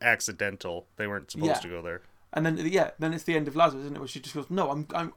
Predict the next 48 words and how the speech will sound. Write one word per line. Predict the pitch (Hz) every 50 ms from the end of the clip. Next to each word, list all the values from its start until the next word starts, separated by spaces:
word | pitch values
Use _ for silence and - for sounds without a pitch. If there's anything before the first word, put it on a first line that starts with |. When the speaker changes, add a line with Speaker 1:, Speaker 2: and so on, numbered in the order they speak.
| - -
Speaker 2:
I'm | 165 151 165
either | 185 208 196 190
coming | 160 - - - 196 190 185 180 170 165
with | 165 185 202 170 -
you | 175 165
because | 156 156 151 - 165 151 139 - - -
you | - 156 151 151
want | 139 151 156 156 160 -
me, | - 131 127 - 135 135 - - - - - - - - _ _ _ _ _ _ -
or | - 165 160 156 147 139
I'm | 135 135
staying | - - - 156 147 139 123 123
home." | 127 151 147 135 127 127 -
It's | - - -
not | 147 147 143 - -
a, | 147 139 135 131 - - _ - - _ _ _ - - - _ _ _ - - - - _ _ _ - - _ _ -
"Oh, | - 170 170 160
I'll, | 160 170 160 - 190
I'll | - 180 170
take | - 190 196 175
you | 160 160
on | 151 147 139 135
for | - - 165
one | 151 156 160 156 151
more | 147 139 139
trip | - - 165 - -
as | 156 131
a | 143
reward | 139 139 139 135 139 143 139 135 -
for, | - 147
like, | 139 139 -
helping | - 143 143 139 - 143 135
out | 139 131
this | - 151 147 -
time." | - - - - - 113 - - - - - - - - - - - - - - - - -
But | - 185
yeah, | 196
it | - 170 -
takes | - 196 220 214 - -
half | - - - - 190 180 185 175 -
of | 175 147
the | - 147
series | - - 175 165 147 139
before | - - - 143
she's | - - 143 -
officially | 139 - - - 160 - - 143 139 135
invited | 147 131 131 - 143 143 - - - -
on. | 165 175 - - - -